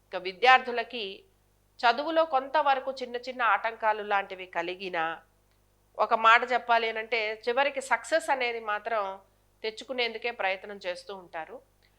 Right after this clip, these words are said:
అయితే ఈ సక్సెస్ వీళ్ళకి హ్యాపీనెస్‌ని ఇస్తుందని నేను చెప్పను.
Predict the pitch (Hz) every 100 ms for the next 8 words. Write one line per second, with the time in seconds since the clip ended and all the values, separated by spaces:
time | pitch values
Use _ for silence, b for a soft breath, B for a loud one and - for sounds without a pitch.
0 | _ - 330 339 277 302 - - 262 247
1 | 233 349 339 330 247 285 302 302 254 240
2 | 220 262 254 233 214 214 214 214 208 190
3 | 147 -